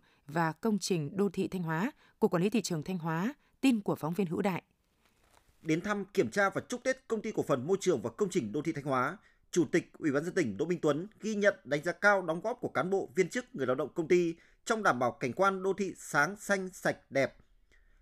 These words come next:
Speaker 2: Chủ tịch Ủy ban dân tỉnh nhấn mạnh, thành phố Thanh Hóa là đô thị tỉnh lỵ có quy mô diện tích, dân số và số đơn vị hành chính lớn, đang trên đà phát triển nhanh và mạnh. Điều này cũng đặt ra nhiệm vụ ngày càng lớn đối với công tác vệ sinh môi trường,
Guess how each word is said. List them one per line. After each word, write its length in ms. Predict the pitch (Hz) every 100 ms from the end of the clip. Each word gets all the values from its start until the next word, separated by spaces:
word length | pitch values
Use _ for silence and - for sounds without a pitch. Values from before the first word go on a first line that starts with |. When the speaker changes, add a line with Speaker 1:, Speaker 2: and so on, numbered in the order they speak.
| _
Speaker 2:
Chủ 140 | - 143
tịch 260 | 151 - -
Ủy 160 | 139
ban 120 | 117 131
dân 80 |
tỉnh 280 | 139 135 95
nhấn 140 | 117 160
mạnh, 160 | 165 - _ _ -
thành 160 | 170
phố 140 | - 208
Thanh 100 | 208
Hóa 240 | 180 175
là 160 | 202 143
đô 200 | 185 214
thị 140 | 196
tỉnh 180 | - 123
lỵ 200 | 151 156
có 80 | 139
quy 200 | - 208
mô 160 | 196 190
diện 140 | 175 -
tích, 140 | 240 -
dân 140 | 190 196
số 320 | - 156 175 -
và 120 | 131
số 280 | - - 160
đơn 140 | 196
vị 140 | 190 117
hành 160 | 120 104
chính 160 | 120
lớn, 260 | 127 139 208 - _ -
đang 200 | 202 202
trên 140 | 190
đà 120 | 156
phát 200 | - 214
triển 200 | 180 113
nhanh 220 | 156 202 196
và 100 | 131
mạnh. 200 | 120 143 - _ _ _ _
Điều 200 | 160 160
này 200 | 135 135
cũng 220 | 113 156 180
đặt 180 | 160
ra 80 | 165
nhiệm 200 | 175 151
vụ 180 | 147 151
ngày 140 | 120 135
càng 160 | 131
lớn 240 | 127 139 180 -
đối 160 | 143
với 100 | 165
công 180 | - 202
tác 340 | 220 233 -
vệ 100 | 165
sinh 200 | 120 170
môi 80 | 175 165
trường, 300 | 156 113